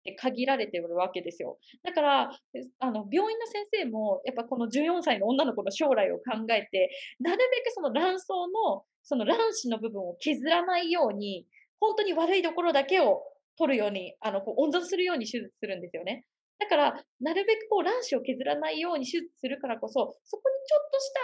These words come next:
た、その、えっと、さい、その腫瘍の方の細胞が残ってたりするんですよ。で、私の場合は、その、残ってた腫瘍がまた時間をかけて、その、ちっちゃい細胞からまた大きくなってしまったっていう感じだったので、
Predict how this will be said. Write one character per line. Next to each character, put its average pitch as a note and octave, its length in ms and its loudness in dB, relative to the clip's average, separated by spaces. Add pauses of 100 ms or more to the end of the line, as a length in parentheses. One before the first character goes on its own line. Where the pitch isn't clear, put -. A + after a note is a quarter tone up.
た、 C4+ 80 2
そ C4 100 -8
の、 G#3 280 -4 (320)
え A#3+ 100 2
っ A#3 120 -8
と、 G3 480 0 (720)
さ F#4 200 0
い、 F4+ 220 -6
そ D4 140 -8
の C#4 80 -4
腫 D4+ 180 -6
瘍 G#4+ 180 2
の A4+ 100 -2
方 B4+ 180 2
の D#4+ 100 0
細 D4 220 -2
胞 C#4 100 -2
が A3+ 80 -2
残 B3 240 4
っ D4 40 0
て C4+ 80 0
た F#3 100 2
り G#3 80 -6
す - 100 -10
る - 100 -6
ん - 40 -18
で - 60 -18
す - 80 -16
よ。 - 60 -12 (540)
で、 A4+ 300 2
私 A4 220 -2
の A4+ 120 -4
場 A4+ 80 0
合 A4 40 0
は、 A4 60 -4 (180)
そ F4 80 -6
の、 D#4 240 -2 (360)
残 D#4+ 280 0
っ - 40 -16
て E4+ 80 -4
た D4 160 -2
腫 B3+ 180 -10
瘍 B3 240 -6
が E4+ 80 0
ま D#4+ 120 -4
た D4 120 -4
時 A#3 180 -8
間 C#4+ 220 -2
を D4 80 -4
か D#4+ 120 -4
け B3+ 220 -8 (100)
て、 E4+ 360 4 (180)
そ C#4+ 120 -10
の、 B3+ 140 -4
ち - 100 -12
っ - 40 -20
ち D4 80 2
ゃ - 20 2
い C4+ 60 0
細 A#3+ 200 0
胞 C#4 60 -4
か F#4+ 80 -2
ら F#4 80 -4
ま C4+ 120 -2
た A3+ 160 2
大 C4+ 140 2
き C4+ 120 -8
く A3+ 80 -2
な F#3+ 60 -8
っ F#3+ 60 -12
て - 80 -20
し - 120 -20
ま - 100 -20
っ - 60 -20
た D4 100 0
っ - 120 -12
て B3 80 -10
い - 40 -12
う - 100 -20
感 F#3 120 -14
じ - 80 -20
だ G3 80 -8
っ - 60 -18
た A3 80 -4
の C#4+ 120 -6
で、 C#5 60 6